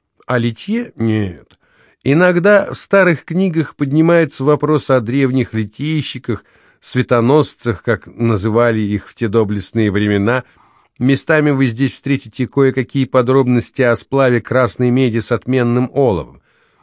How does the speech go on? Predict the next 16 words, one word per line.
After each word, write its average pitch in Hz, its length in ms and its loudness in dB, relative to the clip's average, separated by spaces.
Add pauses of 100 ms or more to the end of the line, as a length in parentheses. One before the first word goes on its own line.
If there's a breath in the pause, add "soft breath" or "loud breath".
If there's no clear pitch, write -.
(140)
Мне 135 240 0
думается, 127 680 0 (380 soft breath)
вы 131 380 0
внесете 123 480 0
даже 117 460 0
убеждение, 120 760 0
что 120 380 -2
искусство 120 640 -4
светоносцев 120 840 -4 (640 soft breath)
клонится 131 520 0
к - 80 -14
упадку 143 500 -2
за 113 120 0
последние 117 640 0
три 123 220 -2
века. 87 360 -8